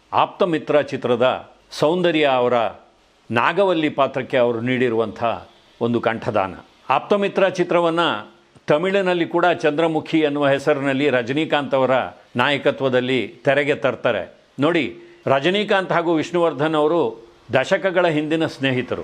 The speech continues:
ಇಬ್ಬರು ಆ ಒಂದೇ ಚಿತ್ರವನ್ನು ಬೇರೆ ಬೇರೆ ಭಾಷೆಯಲ್ಲಿ ಮಾಡುವಂಥ ಅವಕಾಶ ಸಿಗುತ್ತೆ. ಆದರೆ ಇಲ್ಲಿ ಒಂದು ಹೋಲಿಕೆಯನ್ನು ಮಾಡಲೇಬೇಕಾಗತ್ತೆ.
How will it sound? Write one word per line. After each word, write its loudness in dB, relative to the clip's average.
ಇಬ್ಬರು 0
ಆ 2
ಒಂದೇ 0
ಚಿತ್ರವನ್ನು 0
ಬೇರೆ 4
ಬೇರೆ 2
ಭಾಷೆಯಲ್ಲಿ 0
ಮಾಡುವಂಥ 0
ಅವಕಾಶ 0
ಸಿಗುತ್ತೆ. -4
ಆದರೆ 0
ಇಲ್ಲಿ 2
ಒಂದು 2
ಹೋಲಿಕೆಯನ್ನು 2
ಮಾಡಲೇಬೇಕಾಗತ್ತೆ. -2